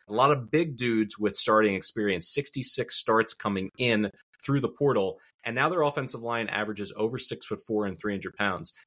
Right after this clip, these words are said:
Now, if you listen to Colin Wilson during our Mountain West preview, he talked about sitting down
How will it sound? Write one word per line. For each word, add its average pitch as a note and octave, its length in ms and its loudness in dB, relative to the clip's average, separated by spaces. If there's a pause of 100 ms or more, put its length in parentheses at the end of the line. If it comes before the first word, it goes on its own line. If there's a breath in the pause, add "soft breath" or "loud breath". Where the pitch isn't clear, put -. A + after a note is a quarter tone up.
Now, G#2 60 -6
if G2 80 -4
you A2 80 0
listen C3 220 0
to A#2 40 -2
Colin A#2 300 2
Wilson G#2+ 400 0
during G2+ 400 0
our F#2+ 380 2
Mountain G2+ 360 0
West F#2+ 320 -2
preview, G2+ 440 0 (240 soft breath)
he G#2+ 120 -4
talked A#2 340 0
about G2+ 380 0
sitting A#2 340 -4
down G#2 380 2